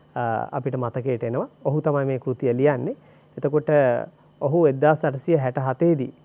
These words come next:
වගේ, අ, අවුරුද්දකදී, අ, ඩාස් කැපිටාල් කියලා කෘතියක්, සිංහලෙන් කිව්වොත් ප්‍රාග්ධනය කියලා කෘතියක් රචනා කරනවා.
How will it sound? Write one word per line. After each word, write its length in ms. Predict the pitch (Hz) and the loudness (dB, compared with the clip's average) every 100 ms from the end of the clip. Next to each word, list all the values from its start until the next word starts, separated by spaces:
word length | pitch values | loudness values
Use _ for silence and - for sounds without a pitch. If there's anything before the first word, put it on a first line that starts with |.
| _ | _
වගේ, 500 | 139 127 135 139 - - _ | -4 0 2 2 0 -8 _
අ, 60 | 131 120 120 | -8 -8 -6
අවුරුද්දකදී, 640 | 127 127 117 120 139 180 294 - - _ | -4 -4 -6 -6 -4 -4 -6 -12 -20 _
අ, 80 | 135 123 117 117 - - _ _ - | -4 -2 -2 -4 -8 -18 _ _ -4
ඩාස් 280 | 131 139 - | 0 0 -2
කැපිටාල් 420 | 139 127 131 123 | -6 -2 -4 -4
කියලා 260 | - 123 | -4 -6
කෘතියක්, 500 | 123 123 127 170 - | -6 -6 -2 -4 -4
සිංහලෙන් 360 | - 135 123 123 | -6 -4 -4 -6
කිව්වොත් 220 | 131 123 - | -4 -6 -4
ප්‍රාග්ධනය 560 | - 135 135 135 135 | -2 -2 -2 -4 -4
කියලා 260 | 120 175 262 - - - _ | -4 -4 -4 -8 -20 -20 _
කෘතියක් 360 | - 127 151 131 | -10 0 0 2
රචනා 320 | 135 170 185 | 0 2 2
කරනවා. 340 | 180 190 233 | 2 0 -2